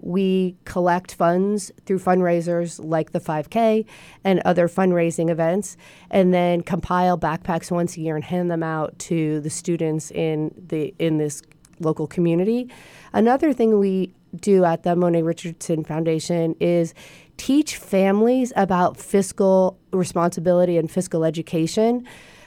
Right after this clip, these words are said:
Um, a lot of times people just don't know the basics of how to open a checking account or how to successfully, um, budget.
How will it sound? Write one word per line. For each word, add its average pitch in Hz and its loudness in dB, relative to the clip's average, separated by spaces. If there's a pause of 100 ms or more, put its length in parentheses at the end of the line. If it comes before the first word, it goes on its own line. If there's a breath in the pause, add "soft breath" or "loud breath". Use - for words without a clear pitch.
(120)
Um, 185 2
a 190 4
lot 208 4
of 254 -2
times 202 0
people 196 0
just 185 0
don't 180 2
know 175 4
the 160 0
basics 165 -4
of 147 -2
how - -6
to 170 -4
open 170 0
a 165 -2
checking 196 -2
account 156 -4
or 156 -4
how 165 -2
to 165 -4
successfully, 156 -6 (200)
um, 160 -2 (100)
budget. 165 -2